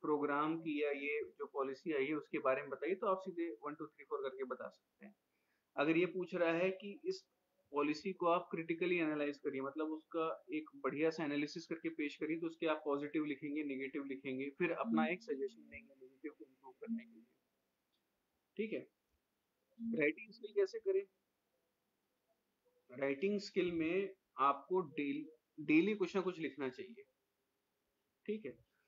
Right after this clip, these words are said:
डेली आपको कुछ ना कुछ लिखना चाहिए, भले ही वो कितना भी अच्छा हो, कितना भी बुरा हो, लेकिन आप खुद से एक topic उठाइए और कुछ लिखना शुरू करिए एक page में।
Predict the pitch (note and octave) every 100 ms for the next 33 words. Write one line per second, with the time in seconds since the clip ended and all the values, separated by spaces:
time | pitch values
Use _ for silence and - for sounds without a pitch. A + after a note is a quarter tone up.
0 | _ _ - C#3+ D3+ G3 G3+ F3 - G3+
1 | G3 - F3+ F#3 E3+ D3+ D#3+ D#3+ - C#3+
2 | E3+ G3+ - C3+ D3 F3+ G3+ G3 D#3+ D#3+
3 | E3 F3 E3+ - E3+ E3+ E3 D#3 D3+ D#3+
4 | C#3+ C#3 C#3 F3+ F3+ D#3 F3 E3+ F3 _
5 | - A3 A3 G3 - E3 F3 E3 D#3+ D3
6 | D#3 F#3+ F3+ - _ _ - D#3+ D#3+ -
7 | D#3 C#3+ B2+ B2 B2 B2 - D#3+ E3 D#3+
8 | D3 C#3+ D#3+